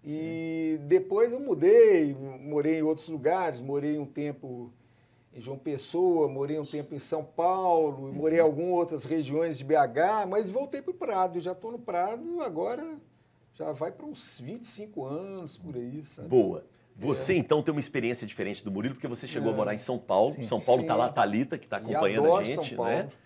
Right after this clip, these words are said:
Speaker 2: Cidade
Speaker 1: <laughs>
Speaker 2: muito cosmopolita, grande,
Speaker 1: Sim,
Speaker 2: né?
Speaker 1: é.
Speaker 2: É,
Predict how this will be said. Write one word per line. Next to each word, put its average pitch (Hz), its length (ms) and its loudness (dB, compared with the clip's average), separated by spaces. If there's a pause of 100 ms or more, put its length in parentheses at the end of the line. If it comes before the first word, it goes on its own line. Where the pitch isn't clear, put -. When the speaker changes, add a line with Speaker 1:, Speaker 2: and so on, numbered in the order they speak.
(140)
Speaker 2:
Cidade 120 460 0
Speaker 1:
<laughs> 139 400 4
Speaker 2:
muito 131 60 -6
cosmopolita, 113 720 -2
grande, 107 520 -4
Speaker 1:
Sim, 175 120 -6
Speaker 2:
né? 170 400 -4
Speaker 1:
é. 139 380 -4
Speaker 2:
É, 135 220 0